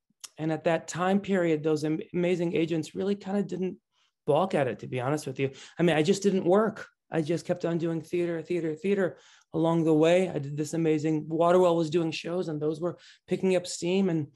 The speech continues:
along the way, I did this show called The Bengal Tiger at the Baghdad Zoo. It moved to Broadway. I was nominated for a Tony Award, the first Iranian American to be nominated.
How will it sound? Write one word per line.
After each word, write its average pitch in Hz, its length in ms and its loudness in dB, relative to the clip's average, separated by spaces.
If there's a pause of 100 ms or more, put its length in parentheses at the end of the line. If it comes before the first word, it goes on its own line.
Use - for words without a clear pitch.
(1000)
along 143 280 2
the 151 100 2
way, 143 180 2
I 135 40 2
did 135 160 -2
this 139 140 -2
show 147 180 -2
called 139 220 -6
The 135 60 0
Bengal 143 300 0
Tiger 143 280 -4
at 131 100 -2
the 135 60 -12
Baghdad 135 460 -4
Zoo. 147 340 -2
It 139 80 -8
moved 135 240 -2
to 131 60 -8
Broadway. 139 640 -2
I 127 60 -8
was 123 180 -10
nominated 131 380 -4
for 117 120 -12
a 113 60 -16
Tony 143 320 -4
Award, 139 360 -2 (300)
the 135 80 -10
first 135 320 -6
Iranian 127 460 -2
American 123 360 -8
to 113 60 -14
be 120 140 -10
nominated. 135 640 -2